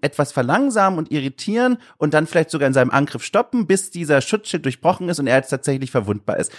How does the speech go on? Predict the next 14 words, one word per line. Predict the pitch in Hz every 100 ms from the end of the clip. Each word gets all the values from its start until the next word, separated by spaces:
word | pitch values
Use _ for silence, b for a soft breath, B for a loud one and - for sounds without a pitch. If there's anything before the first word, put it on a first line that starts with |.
| B
Und | -
der | 175
zweite | - 190 254 -
Teil, | 226 220 233
um | 170
das | 135
direkt | - 156 165
schon | 170 160
für | 147
später | - 180 175
vorwegzunehmen, | 156 170 - 190 180
ist | 175
der | 170
Teil, | 175